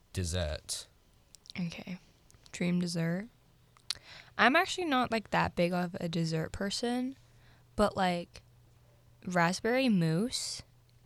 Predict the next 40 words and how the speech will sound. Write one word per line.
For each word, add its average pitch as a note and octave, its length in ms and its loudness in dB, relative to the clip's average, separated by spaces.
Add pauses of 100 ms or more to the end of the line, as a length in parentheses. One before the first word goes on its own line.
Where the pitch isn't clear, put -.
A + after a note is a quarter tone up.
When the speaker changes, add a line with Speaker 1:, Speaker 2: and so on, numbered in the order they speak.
(140)
Speaker 2:
Have - 140 -12
you G#3 80 -8
had F#3 200 -6
it? G#3+ 220 -4 (600)
Speaker 1:
I've A2+ 220 6
Speaker 2:
It's G#2+ 80 -2
Speaker 1:
never G#2+ 220 2
had G2+ 240 -4
it. - 200 -4
Speaker 2:
actually C#4 480 -2 (160)
really F3+ 300 0
good. - 420 -6 (200)
Speaker 1:
I G#2 100 6
know, B2 60 8
Speaker 2:
Or, B2 40 8
Speaker 1:
like, - 120 8
Speaker 2:
like A3+ 140 4
Speaker 1:
chocolate E2 340 2
mousse. C2+ 500 -4
So G3+ 60 -2
it's G3+ 180 0
Speaker 2:
Mm-hmm. G#2+ 160 0
Speaker 1:
just F#3 340 2 (380)
chocolate F#2 320 0
mousse, E2 380 -2
but D2+ 80 -6
it's B1 80 -4
Speaker 2:
But F#3+ 100 2
Speaker 1:
raspberry. E3+ 260 0
Speaker 2:
raspberry. E3+ 640 -4
Speaker 1:
Yeah. F2 220 0 (260)
Speaker 2:
And, F#3 220 2
like, E3+ 320 -4 (720)
a F3+ 80 0
carrot - 520 -4
cake, - 440 -4 (540)
ca-, - 260 -8 (160)
piece - 320 -4
of - 160 -16
pie. - 260 -4